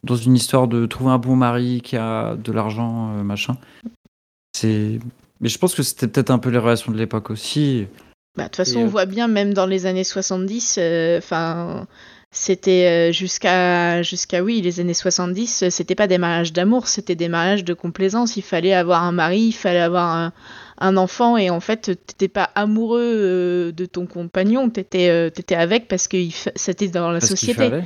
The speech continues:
Speaker 2: Et donc, bah, forcément, en mille huit cents, c'était la même chose. Enfin
Speaker 1: Et moi, je trouve ça, par contre, vachement important de regarder ce genre de film parce que on oublie, en fait, ce que c'est,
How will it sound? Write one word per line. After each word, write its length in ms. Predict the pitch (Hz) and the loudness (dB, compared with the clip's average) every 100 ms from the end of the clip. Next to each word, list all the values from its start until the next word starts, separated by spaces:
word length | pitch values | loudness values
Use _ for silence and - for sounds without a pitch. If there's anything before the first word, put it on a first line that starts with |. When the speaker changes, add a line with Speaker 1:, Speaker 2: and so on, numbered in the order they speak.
| - - - | -8 -20 -10
Speaker 2:
Et 60 | 190 | -4
donc, 200 | 180 190 190 | -2 -2 -2
bah, 160 | 190 | -2
forcément, 480 | 180 190 - 202 240 | -2 -4 0 0 2
en 40 | 214 | 2
mille 280 | 214 220 208 | 2 2 2
huit 120 | 202 | -2
cents, 180 | 196 240 | -2 -4
c'était 280 | - 208 196 | -2 -2 0
la 120 | 190 | 0
même 160 | 202 | 0
chose. 320 | 226 254 208 - | 0 -2 -4 -6
Enfin 480 | - 170 170 170 170 190 - _ _ _ _ _ - - | -12 -10 -8 -10 -8 -10 -12 _ _ _ _ _ -12 2
Speaker 1:
Et 260 | 139 117 95 | 2 4 2
moi, 120 | 147 | 2
je 80 | 165 | 2
trouve 120 | 165 | -2
ça, 180 | - 127 113 - | 2 2 2 -4
par 160 | 117 107 | -2 0
contre, 160 | 131 | 0
vachement 640 | 107 104 - 120 117 107 107 - _ - | 0 -4 -2 -2 0 -2 -4 -10 _ 0
important 600 | 120 117 120 - 143 139 | 0 2 -2 -2 -2 -2
de 60 | |
regarder 380 | 117 113 117 113 | -2 0 0 -2
ce 40 | |
genre 140 | 110 110 | -4 -4
de 100 | 117 | -6
film 200 | 135 156 | -6 -6
parce 180 | 131 - | -8 -10
que 100 | 107 - _ _ _ _ _ - | -14 -14 _ _ _ _ _ 0
on 180 | 139 143 | 4 4
oublie, 380 | 143 147 156 151 | 4 2 2 2
en 40 | |
fait, 200 | 117 131 | 2 -4
ce 100 | - | -6
que 100 | - | -10
c'est, 380 | 120 127 110 - | -6 -6 -6 -14